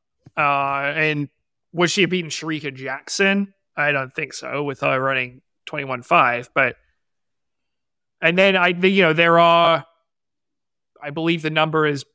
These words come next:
been, there is thirteen D S D athletes who've been competing either in the sprints or the distances. There might be one or two other athletes who have not been publicly identified as D S D who could be affected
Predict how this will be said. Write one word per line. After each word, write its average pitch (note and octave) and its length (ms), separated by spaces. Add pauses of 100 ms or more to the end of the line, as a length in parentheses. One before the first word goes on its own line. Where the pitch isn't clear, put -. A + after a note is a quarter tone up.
(140)
been, D#3 160
there C#3+ 140
is C#3 140
thirteen D3 800 (180)
D D3+ 100
S C3+ 140
D D3 160
athletes C3+ 460
who've C#3 120
been C#3 140
competing C#3 340
either C#3 240
in C3+ 80
the C3 80
sprints C#3+ 360
or C#3+ 60
the C3+ 60
distances. C#3 640 (280)
There E3 160
might F3+ 280
be E3+ 140
one E3 220
or D#3+ 60
two D#3+ 220
other D3+ 220
athletes C3+ 800 (220)
who C#3+ 440 (360)
have C#3 240
not E3 320
been D3+ 160
publicly D3 520
identified C3 800 (200)
as C3+ 480
D D3 120
S B2+ 140
D B2+ 380 (400)
who D#3 100
could D#3+ 240
be D#3 140
affected C3 600